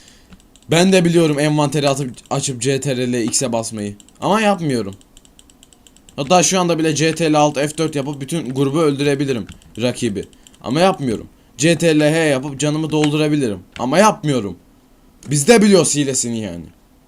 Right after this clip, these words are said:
Ama yapmıyorum. Videosunu çektiğim oyunlar hilesiz oynamaya özen gösteriyorum. Eğer oynadığım oyun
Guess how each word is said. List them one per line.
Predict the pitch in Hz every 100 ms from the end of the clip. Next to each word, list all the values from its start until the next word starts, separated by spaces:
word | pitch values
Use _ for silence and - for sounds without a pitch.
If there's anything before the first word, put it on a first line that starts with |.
| _ _ _ _ -
Ama | 143 202
yapmıyorum. | 233 220 143 123 95 87 - _ _ _ _ _ _ - _ _ _ _ - _ _ _ _ _ _ _ - - 120
Videosunu | 143 170 156 170
çektiğim | - 170 175 170
oyunlar | 175 196 185
hilesiz | 170 160 160 156 156
oynamaya | 151 147 185
özen | 156 143 147
gösteriyorum. | 131 120 - 107 98 101
Eğer | 135 139
oynadığım | 135 135 135 131 131
oyun | 123